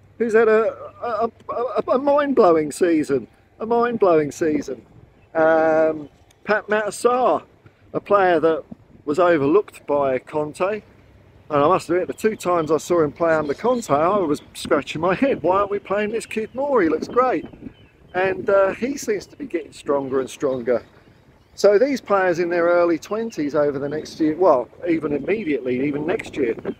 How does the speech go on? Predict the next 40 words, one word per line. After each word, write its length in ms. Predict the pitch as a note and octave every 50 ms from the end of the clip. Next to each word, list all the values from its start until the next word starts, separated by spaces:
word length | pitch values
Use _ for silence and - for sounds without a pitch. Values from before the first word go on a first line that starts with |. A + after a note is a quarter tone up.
| - - - - -
are 60 | D3
gonna 220 | - D#3 D3 D3
be 100 | C#3 C#3
a 100 | C3+ C3+
hell 180 | B2 D3 D#3+ -
of 80 | C3+ C3
a 40 |
lot 180 | C#3 C#3 C3+ B2 -
mature. 440 | C#3 B2+ - - D#3 C#3+ C3 C3+ C3
But 160 | C#3 D#3 -
then 160 | G3 F#3+ F#3
we 80 | F#3 F#3
look 220 | F3 G3 - -
at 80 | F3+ D#3+
the 80 | D#3+
likes 420 | D#3+ D#3 D#3+ F3 E3 - - - -
of, 280 | D#3 - - - -
uh, 140 | D3 C#3+ D3 - -
Bergvall 640 | F3 F#3 G3 G3 F#3+ - - D3 D3 D3+ E3 F#3+ - - _ _ _ _ _ _ _ _ _ _ _ -
and 160 | D3+ D3+ D3+ - -
the, 280 | D#3 D#3 D3+ C#3+ D3+
uh, 80 | D3 D3
young 280 | C#3+ D3+ F#3 F#3 F3+ E3
Croatian 600 | - - D#3+ D3+ D#3 E3+ F3 E3+ - - E3 C3+
defender, 520 | - - - D#3 D#3 D#3 - G3 G#3 G#3+ - - - _ - - _ _ -
I've 100 | C3+ -
forgotten 340 | - D#3+ E3 E3 D3+ D3+ D3
his 180 | C#3+ - -
name, 280 | D#3 E3 G3 A3+ A#3+ A#3 - _ _ - - - _ _ _ _ _ - - -
uh, 160 | D3+ D3+ D#3+ B2+
Ashley 420 | E3+ F#3+ G#3 G3+ - - F#3 F3 D3+
Phillips, 560 | - - F3+ G3 A3+ C4 A#4+ - - - -
who's 160 | - F3 D#3+
had 160 | F3 E3 D#3 D#3
a 40 |
great 360 | D3+ - E3+ E3 E3+ F3 - D#3+
year 320 | D#3+ E3+ E3 D#3+ D#3 D3+
at, 200 | D3+ - - -
uh, 280 | E3+ D3 D3 D3 C#3+ C3+ - _ _ _ - _ _ _ _
Portsmouth. 760 | _ - G#3 G#3+ G#3+ G#3 - - G#3 C4 C#4 B3 - - -